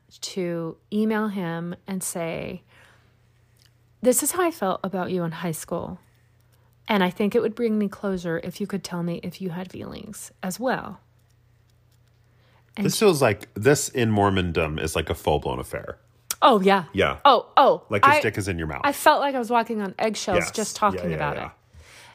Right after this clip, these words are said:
Speaker 1: And she said, "What if you do that and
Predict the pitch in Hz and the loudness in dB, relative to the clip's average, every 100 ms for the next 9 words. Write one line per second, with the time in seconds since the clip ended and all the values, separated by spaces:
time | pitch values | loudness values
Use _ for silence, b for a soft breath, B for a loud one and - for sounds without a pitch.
0 | _ 220 202 - 247 - 233 214 202 - | _ -4 -4 -4 -4 -4 -4 -4 -4 -8
1 | 190 _ _ _ b b b b b b | -14 _ _ _ b b b b b b
2 | b _ _ _ _ _ _ 202 208 220 | b _ _ _ _ _ _ -6 0 4
3 | 220 233 233 - 214 190 208 202 196 190 | 4 4 0 -2 -6 -4 -4 -2 -2 -2
4 | 185 - _ - 220 196 185 185 185 190 | -4 -8 _ -8 -4 -2 -2 -4 -4 -4
5 | 180 | -6